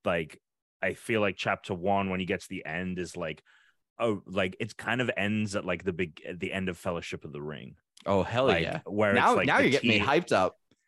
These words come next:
Speaker 1: And then chapter two, and the ending of chapter two, I was like, "How is this not the end of the game?" It's such an epic moment that,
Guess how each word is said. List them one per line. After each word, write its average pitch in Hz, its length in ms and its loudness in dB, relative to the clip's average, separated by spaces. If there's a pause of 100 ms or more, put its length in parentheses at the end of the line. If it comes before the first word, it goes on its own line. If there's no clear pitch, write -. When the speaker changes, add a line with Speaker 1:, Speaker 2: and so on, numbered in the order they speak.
(180)
Speaker 1:
And 113 180 2
then 113 320 2 (100)
chapter 175 540 0
two, 135 680 0
and 104 360 -2
the 117 180 0
ending 160 320 0
of 233 100 -2
chapter 151 380 -2
two, 120 320 2
I - 80 0
was 110 140 0
like, 107 120 -2
"How 175 340 0
is 233 100 -2
this 135 200 0
not 107 220 0
the 104 160 -6 (140)
end 107 240 2
of 95 120 -4
the 95 80 -2
game?" 82 440 -2
It's 120 200 -2
such - 520 0
an 156 80 -2 (160)
epic 117 560 -2 (360)
moment 92 680 -2 (520)
that, 110 320 2